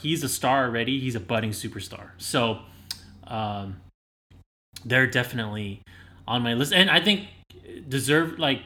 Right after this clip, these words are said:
if you said that they should be higher in this list, I would not, um, I would not blame you. It's just,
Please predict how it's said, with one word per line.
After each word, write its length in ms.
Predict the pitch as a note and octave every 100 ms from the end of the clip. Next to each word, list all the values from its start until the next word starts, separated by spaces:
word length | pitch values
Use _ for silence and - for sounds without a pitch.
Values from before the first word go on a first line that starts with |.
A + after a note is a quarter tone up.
| - - - -
if 200 | D3 D3+
you 160 | D#3
said 220 | D3 E3+
that 120 | C#3+ C3+
they 100 | B2
should 220 | - B2+
be 60 | A#2
higher 320 | A2 A#2 C3
in 80 | C#3
this 180 | C#3
list, 200 | C#3 C#3
I 140 | A2+ A2+
would 160 | A2
not, 280 | G#2+ G#2+ G#2+ - - - - - - - - -
um, 460 | - G#2+ G#2 G#2 G2+
I 80 |
would 100 | A#2+
not 220 | B2+ B2 A#2
blame 240 | C#3+ E3
you. 220 | F#3 G3 F#3
It's 200 | B2 A#2+
just, 500 | C#3 C3 - - -